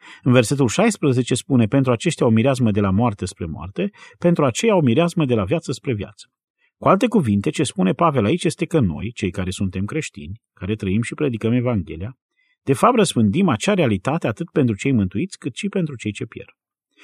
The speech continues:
Față de cei ce pierd, este o mireasmă de la moarte spre moarte. Cu alte cuvinte, ei deja sunt morți în respingerea lor. Și cu cât aud mai mult Evanghelia, cu atât mai mult se adâncește pierzarea lor. Scriitorul epistolei către evrei spune astfel: "Calcă în picioare sângele legământului,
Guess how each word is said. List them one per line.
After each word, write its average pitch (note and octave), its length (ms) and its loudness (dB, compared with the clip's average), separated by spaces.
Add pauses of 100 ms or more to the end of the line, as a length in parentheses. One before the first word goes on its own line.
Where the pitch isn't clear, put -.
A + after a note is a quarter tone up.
(180)
Față C3+ 320 2
de A#2 80 4
cei C3 160 2
ce G3+ 120 0
pierd, A2 280 0
este C3 240 -2
o A2+ 40 4
mireasmă A#2+ 420 0
de C3+ 80 -2
la A2 80 0
moarte A2 340 -2
spre - 180 -12
moarte. F3 360 -10 (520)
Cu - 120 -2
alte E3+ 240 2
cuvinte, A#2 480 0
ei A2+ 200 2
deja G2+ 460 0
sunt G2 260 -2
morți A2 360 0
în F#2 60 0
respingerea E2+ 560 -6
lor. D2 280 -14 (520)
Și - 120 -8
cu D#3 120 -2
cât G#3 200 0
aud G3 180 4
mai C#3 180 4
mult A2 280 4
Evanghelia, C3 460 2
cu - 140 -6
atât G#2+ 220 -6
mai C3+ 160 2
mult A#2+ 220 2
se - 100 -6
adâncește F#2+ 540 -4
pierzarea E2+ 480 -8
lor. - 260 -18 (840)
Scriitorul G3+ 520 2
epistolei D3 440 2
către A2 240 -2
evrei C3 260 0
spune A#2+ 380 0
astfel: - 560 -10
"Calcă D3+ 360 -2
în A#2+ 80 2
picioare B2+ 400 -2
sângele C3 600 0
legământului, F#2+ 760 -4